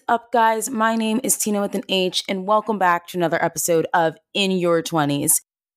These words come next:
Before we get into this week's episode with my friend Ashley, I just need to give you guys a friendly reminder that we are less than a freaking week until the United States presidential election. If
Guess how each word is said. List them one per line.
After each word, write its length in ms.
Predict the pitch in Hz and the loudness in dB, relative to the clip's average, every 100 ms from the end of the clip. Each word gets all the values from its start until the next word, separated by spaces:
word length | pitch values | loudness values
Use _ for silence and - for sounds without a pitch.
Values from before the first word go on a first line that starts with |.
| _ _ - | _ _ -6
Before 640 | 240 - 302 370 427 427 | -6 0 2 4 2 0
we 160 | 294 294 | 0 0
get 180 | 277 - | 0 -2
into 280 | 226 - | -6 -4
this 240 | 190 180 196 | -2 0 0
week's 160 | 180 | 0
episode 360 | 185 180 - 185 | 0 -2 -2 0
with 140 | 175 | -2
my 160 | 190 170 | -2 -2
friend 260 | - 165 - | 0 -2 -2
Ashley, 600 | 165 160 160 - 165 156 - - - - _ | -2 0 -2 0 0 0 -6 -18 -20 -20 _
I 220 | 226 294 392 | 0 2 2
just 260 | 381 - | -2 0
need 120 | 320 | 2
to 280 | 285 269 269 - _ - | 2 2 2 -4 _ -6
give 160 | 247 | -4
you 80 | 233 | -2
guys 220 | 226 226 - | -2 -2 -6
a 60 | |
friendly 380 | - 185 170 208 | -6 -2 0 2
reminder 640 | 330 320 180 170 165 175 - - - | 2 2 0 0 -2 -4 -8 -20 -6
that 180 | 247 311 | -4 0
we 140 | 294 | 2
are 180 | 294 262 | 2 2
less 380 | 277 311 - - _ - | 2 0 -2 -10 _ -2
than 180 | 285 277 | 0 2
a 100 | 269 | 0
freaking 680 | - 233 254 311 403 415 | -4 0 0 0 -4 -2
week 360 | 359 294 285 - - - | 2 2 0 -4 -18 -4
until 300 | 247 254 262 | -2 0 2
the 140 | 233 214 | 2 0
United 540 | 196 247 294 330 330 | 0 2 2 2 -2
States 320 | - 285 269 | 0 0 0
presidential 500 | 277 269 269 269 262 | 0 0 0 0 0
election. 440 | 262 254 254 277 262 | 2 0 0 -2 -4
If 160 | 254 | -4